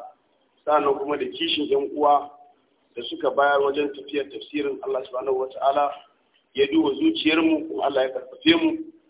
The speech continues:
har tafsirin ya gabata. Da aka lura ba a yi magana tafsiri ba, tun daga bayan tafsir har sai yanzu da za mu yi magana a kai.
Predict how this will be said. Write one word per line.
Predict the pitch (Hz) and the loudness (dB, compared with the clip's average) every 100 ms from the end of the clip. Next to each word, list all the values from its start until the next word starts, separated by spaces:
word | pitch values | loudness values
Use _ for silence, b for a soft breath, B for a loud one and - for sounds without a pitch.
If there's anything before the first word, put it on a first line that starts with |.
| - | -6
har | 147 | -6
tafsirin | - - 147 101 | -6 -10 -4 -2
ya | - | -2
gabata. | - 117 - - _ _ _ _ _ _ | -2 -2 -4 -14 _ _ _ _ _ _
Da | - | 0
aka | 160 170 | 2 4
lura | 143 139 147 151 139 135 | 2 6 8 8 6 2
ba | |
a | 131 | 0
yi | 135 | 0
magana | 135 170 165 | 2 2 0
tafsiri | - 147 135 117 | -6 -6 -4 -2
ba, | 117 - | -2 -2
tun | 151 | -2
daga | 151 123 | -2 2
bayan | 139 151 139 | 4 4 0
tafsir | - - 139 | -6 -6 -4
har | 135 147 | -2 -4
sai | 151 - 165 | -2 4 4
yanzu | 151 139 | 6 2
da | |
za | 131 135 | 4 4
mu | |
yi | 135 | 2
magana | - 131 127 | 0 -2 -4
a | - - | -8 -6
kai. | 127 | -8